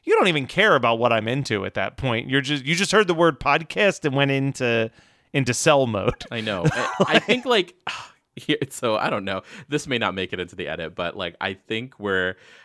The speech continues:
Speaker 2: I'm at a place right now where, like, I'm starting to get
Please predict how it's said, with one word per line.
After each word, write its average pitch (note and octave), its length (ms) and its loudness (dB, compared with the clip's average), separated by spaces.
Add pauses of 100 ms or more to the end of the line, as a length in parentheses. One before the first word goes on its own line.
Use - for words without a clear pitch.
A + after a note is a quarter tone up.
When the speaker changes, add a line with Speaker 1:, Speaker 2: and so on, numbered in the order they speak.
Speaker 2:
I'm G2+ 160 -2
at F#2+ 120 0
a F#2 40 -4
place F#2+ 420 -6
right F#2 200 -2
now F2 320 -4
where, E2+ 540 -4 (560)
like, F2 360 -4 (240)
I'm A2 380 -2
starting D3 440 2
to D#3 140 -6
get C#3+ 300 2